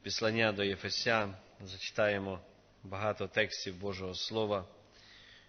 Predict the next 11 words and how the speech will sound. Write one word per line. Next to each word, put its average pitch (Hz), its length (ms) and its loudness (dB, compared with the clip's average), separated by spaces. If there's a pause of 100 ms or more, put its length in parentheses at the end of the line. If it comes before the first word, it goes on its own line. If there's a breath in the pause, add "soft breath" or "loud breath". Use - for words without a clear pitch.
Щоби 120 340 -2
нам 113 240 2
в 95 60 -6
вірі 104 320 0
зростати, 98 760 0 (540)
духовно 104 520 -6
зростати, 95 640 -6
преображатись, 87 1040 -8 (140)
хай 92 200 -4
Бог 87 240 -6
допоможе. 85 640 -10